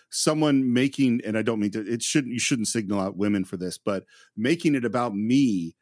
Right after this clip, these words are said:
and how guilty I feel and taking the attention. Uh, that's, that's a thing. There's also this book, Woke Racism, which is by an African-American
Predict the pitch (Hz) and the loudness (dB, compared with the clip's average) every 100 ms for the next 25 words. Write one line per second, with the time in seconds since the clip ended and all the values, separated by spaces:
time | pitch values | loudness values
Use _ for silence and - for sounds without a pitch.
0 | _ 110 107 143 120 135 127 110 110 - | _ -8 -2 -2 -2 0 -2 -2 -10 -4
1 | 123 127 120 - 135 117 92 95 110 104 | -2 -2 -2 -2 0 2 0 -4 -8 -4
2 | 135 123 120 113 101 - 135 127 113 95 | -4 -2 0 0 -2 -4 -4 -2 -2 -2
3 | 90 _ _ _ _ - 113 101 101 123 | -6 _ _ _ _ -6 -4 -2 -2 -2
4 | 123 - 127 123 127 104 98 113 151 151 | -2 -4 -2 -2 -4 0 0 2 2 0
5 | 147 123 - 123 110 101 110 117 107 110 | 0 0 0 -2 -2 0 0 2 0 0
6 | - 104 95 90 90 101 90 - 98 98 | 0 -2 0 -2 -4 -6 -6 -4 -2 0
7 | 95 82 104 104 92 107 104 104 104 - | -2 -2 -4 -4 -6 -2 0 0 -2 -2
8 | 104 95 | 0 0